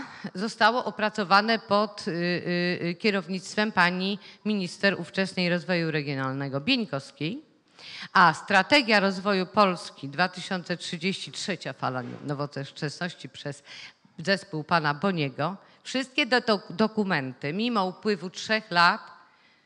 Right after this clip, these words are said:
są absolutnie aktualne i zawieszone dzisiaj jako obowiązujące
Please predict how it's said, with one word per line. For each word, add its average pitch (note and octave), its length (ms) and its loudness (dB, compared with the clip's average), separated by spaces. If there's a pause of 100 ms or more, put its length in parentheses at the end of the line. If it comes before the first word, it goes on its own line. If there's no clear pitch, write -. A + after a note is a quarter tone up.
(240)
są G3 300 0
absolutnie B3+ 840 4
aktualne G3 840 4
i A3 160 -6
zawieszone G3 880 2
dzisiaj F#3+ 400 0
jako E3+ 360 -2
obowiązujące F#3 1160 0